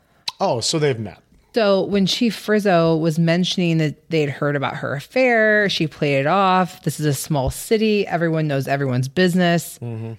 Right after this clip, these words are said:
Speaker 2: She said her and Chris would hang out at night together, have these nice dinner dates, cook dinner together. She'd go to his place, he'd go to hers.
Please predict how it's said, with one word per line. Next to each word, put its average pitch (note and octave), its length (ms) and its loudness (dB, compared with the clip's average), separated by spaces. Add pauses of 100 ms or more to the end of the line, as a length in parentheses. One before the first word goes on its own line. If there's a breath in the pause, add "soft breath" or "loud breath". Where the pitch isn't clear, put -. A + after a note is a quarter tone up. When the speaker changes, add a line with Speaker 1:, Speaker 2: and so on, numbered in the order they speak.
(760 soft breath)
Speaker 2:
She - 240 0
said A#3+ 480 2 (140)
her F#3+ 200 0
and F#3+ 120 0
Chris F#3 280 -2
would D#3 320 0
hang D#3 280 -2
out F3+ 200 0
at A3 120 0
night G#3+ 320 0
together, G3 680 2
have D#3+ 260 -2
these D3+ 220 2
nice C#3 260 0
dinner F#3+ 400 2
dates, F3+ 600 0
cook D3 280 -4
dinner E3 280 0
together. E3+ 640 2
She'd D#3 240 -2
go D3 140 0
to C#3 60 0
his A#3 280 0
place, G3+ 420 -2
he'd E3 120 -2
go D3 140 0
to C3+ 100 -2
hers. F#3+ 720 2